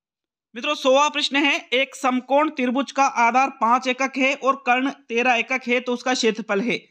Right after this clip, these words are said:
पन्द्रह वर्ग एकक, तीस वर्ग एकक, बारह वर्ग एकक और साठ वर्ग एकक।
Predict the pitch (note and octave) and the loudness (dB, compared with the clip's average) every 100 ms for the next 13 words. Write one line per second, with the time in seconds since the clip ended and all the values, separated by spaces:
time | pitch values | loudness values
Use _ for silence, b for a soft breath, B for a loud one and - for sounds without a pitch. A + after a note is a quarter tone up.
0 | _ _ _ A3 A#3 C4 B3 C4 B3+ B3+ | _ _ _ -10 -4 -2 0 -2 0 -2
1 | B3+ C#4 _ _ _ B3 C4 B3+ B3+ B3+ | -2 -6 _ _ _ -16 -12 -6 -6 -2
2 | B3 B3 C4 B3+ _ F3 G3 A3+ C4 B3+ | -2 -2 -8 -10 _ -10 -2 0 2 0
3 | C4 B3+ A#3+ C4+ C4+ A#3 B3 - A#3 A#3+ | -2 -2 -2 -4 -6 -10 -10 0 0 2
4 | A3+ G#3+ G3+ F#3 - - B | -2 -2 0 -2 -4 -8 B